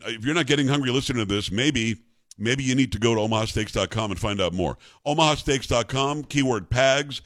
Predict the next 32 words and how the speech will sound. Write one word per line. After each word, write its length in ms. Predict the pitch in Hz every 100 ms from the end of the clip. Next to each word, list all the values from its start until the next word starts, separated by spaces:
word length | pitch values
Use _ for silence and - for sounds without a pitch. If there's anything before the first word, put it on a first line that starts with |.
| - _ _
Use 200 | 107 123
that 120 | 131
at 100 | 143
checkout. 420 | - 117 123 117
Get 180 | 107 98
thirty 160 | - 143
dollars 280 | 135 123
off 180 | 117 117
your 120 | 104 104
unforgettable 480 | 120 131 131 131
gift. 300 | 139 110 101
That's 200 | 110 104
guaranteed 760 | 95 110 147 156 156 143 90 90 - _
to 80 | -
make 200 | 123 113
Dad's 320 | 117 113 90
day. 400 | 87 131 90 62 - _ _
Because, 440 | 113 123 101 95 _
listen, 280 | 139 120 95
the, 80 |
the 200 | 98 107
big 120 | 127 135
guy 180 | 127
wants 460 | 113 98 101 82 -
steak. 400 | - - 90 65 -
I'm 200 | 107 120
the 80 | 101
big 160 | 92
guy, 100 | 78
I 40 | 78
want 200 | 87 90
steak. 240 | - 67